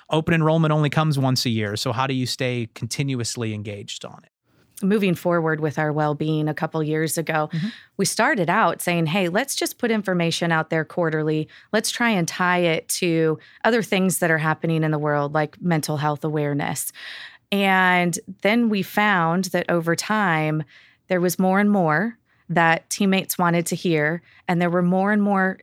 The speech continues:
Speaker 2: days and months and things that needed to be recognized and celebrated. And so, to your point earlier, I think we're now publishing things on a monthly basis.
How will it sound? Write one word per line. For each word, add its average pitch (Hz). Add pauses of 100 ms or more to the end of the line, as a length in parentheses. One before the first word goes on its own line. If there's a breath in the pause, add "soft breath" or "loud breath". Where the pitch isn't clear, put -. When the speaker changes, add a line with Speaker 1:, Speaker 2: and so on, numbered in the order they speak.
Speaker 2:
days 175
and 160
months 170
and 160
things 160
that 165
needed 175
to 175
be 160
recognized 156
and 160
celebrated. 156 (420 loud breath)
And 175
so, 180 (140)
to -
your 196
point 190
earlier, 185
I 180
think 302
we're 285
now 196
publishing 185
things 175
on 165
a 160
monthly 165
basis. 156